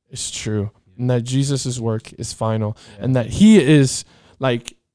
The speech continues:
Speaker 1: he is the end. Jesus isn't just a ladder to get to freedom. He is your freedom, and
Speaker 2: Yeah.
Speaker 1: he provides
Speaker 2: Yeah.
Speaker 1: freedom.
Speaker 2: It's good. It's good.
Speaker 1: Yeah.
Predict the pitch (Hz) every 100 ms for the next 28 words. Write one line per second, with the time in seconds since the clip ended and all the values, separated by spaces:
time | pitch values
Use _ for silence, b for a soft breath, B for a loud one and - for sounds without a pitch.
0 | _ _ 151 208 220 175 151 135 139 -
1 | - 156 143 120 107 - 135 170 180 185
2 | 175 170 143 156 - 127 127 131 123 -
3 | 120 123 - 131 120 113 110 127 - 147
4 | 131 110 107 110 107 123 123 - 120 -
5 | 117 120 110 110 104 104 - 95 87 b
6 | b _ _ 117 113 104 98 _ _ _
7 | _ 95 95 98 _ _ 127 117 101 _
8 | _ _ _ 117